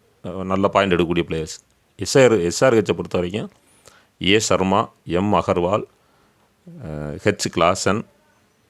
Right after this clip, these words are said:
அதுக்கப்புறம் எம் மார்க்கண்டே.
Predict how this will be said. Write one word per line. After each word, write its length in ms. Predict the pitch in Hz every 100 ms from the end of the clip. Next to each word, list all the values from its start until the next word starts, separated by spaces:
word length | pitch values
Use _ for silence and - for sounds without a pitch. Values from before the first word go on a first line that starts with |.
| _ _ _ _ _ _ _ _ _
அதுக்கப்புறம் 440 | 95 85 90 113 95 80 73 - _ -
எம் 220 | 87 104
மார்க்கண்டே. 440 | 85 - 85 76